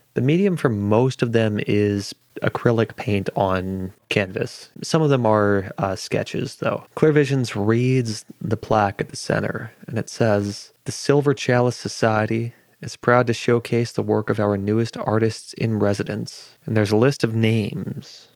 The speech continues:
and he notices that those are the three that have been given the place of honor, and those three are done in the twisted, abstract, vibrant reds. He can see the little signatures along the corners of them with those names.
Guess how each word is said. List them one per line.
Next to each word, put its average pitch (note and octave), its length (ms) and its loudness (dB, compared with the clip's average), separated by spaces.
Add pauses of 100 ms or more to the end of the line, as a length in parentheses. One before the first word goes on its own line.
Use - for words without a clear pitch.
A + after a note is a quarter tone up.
and A2+ 120 -4
he G#2 80 -2
notices A2+ 600 2
that - 180 -4
those C3+ 220 -2
are D#3+ 80 0
the D3 100 0
three C3 300 0
that A#2+ 80 -2
have A2+ 80 -4
been A2+ 180 -4
given A2 220 -2
the G#2+ 60 -2
place A#2 340 -2
of G#2+ 80 -2
honor, G#2+ 400 0
and G#2+ 260 -2
those D3 280 -2
three G#2 600 0 (160)
are - 140 0
done A2+ 340 2
in G#2+ 140 0
the G2 60 0
twisted, A2+ 760 0 (220)
abstract, A2 800 0 (120)
vibrant G2+ 640 0
reds. - 680 -2 (120)
He - 120 0
can A2 160 -2
see A#2+ 180 4
the A2+ 120 -2
little A2+ 200 2
signatures - 960 -2 (100)
along G#2 280 0
the G#2 40 -2
corners G#2+ 420 0
of - 120 0
them - 340 -4
with - 140 -6
those B2 220 -4
names. G#2+ 580 -4